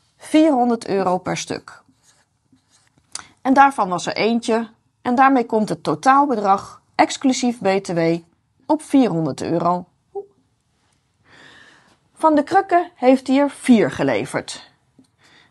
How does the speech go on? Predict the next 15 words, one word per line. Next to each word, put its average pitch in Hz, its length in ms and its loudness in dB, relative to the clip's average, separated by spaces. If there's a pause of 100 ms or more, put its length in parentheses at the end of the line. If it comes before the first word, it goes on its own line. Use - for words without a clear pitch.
En 190 100 -4
deze 160 260 -2
krukken 269 580 -2
waren 147 260 -4
vijftig - 600 0
euro 190 300 -2
per 196 160 -8
stuk. - 500 -8 (480)
En 220 140 -2
daarmee 269 360 2
kom 220 200 -2
je 196 120 -2
op - 120 -8 (160)
tweehonderd 247 680 0
euro 170 480 -4